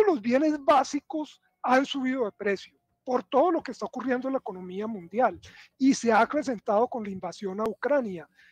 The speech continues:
Eh, entonces, allí, eh, nos hemos beneficiado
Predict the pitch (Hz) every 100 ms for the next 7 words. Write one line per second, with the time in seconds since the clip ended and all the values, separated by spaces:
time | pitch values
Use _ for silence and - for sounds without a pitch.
0 | _ 208 202 403 208 - 202 190 247 294
1 | - _ _ _ - 190 185 208 349 381
2 | _ _ _ 220 190 185 185 208 _ _
3 | 202 196 185 208 233 262 214 196 185 -
4 | 202 196 254